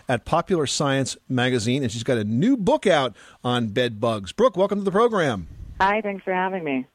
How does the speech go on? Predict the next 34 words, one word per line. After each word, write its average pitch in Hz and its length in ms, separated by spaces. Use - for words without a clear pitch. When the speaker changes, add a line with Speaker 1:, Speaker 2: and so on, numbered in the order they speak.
Speaker 1:
So - 140
what 240 160
got 220 240
you 240 80
interested 151 380
in 180 100
bed 196 260
bugs? 104 500
Speaker 2:
<laughs> - 100
Well, 196 640
uh, 180 340
first 240 260
of 196 80
all, 170 100
I've 147 120
had 160 320
them 139 140
before. 135 340
I 139 100
live 143 140
in 143 140
New 139 60
York, 131 340
same 139 220
as 131 220
the 139 160
hotel 139 360
you 135 120
just 135 180
mentioned, 147 500
and 156 120
I've 156 100
had 165 220
them 151 200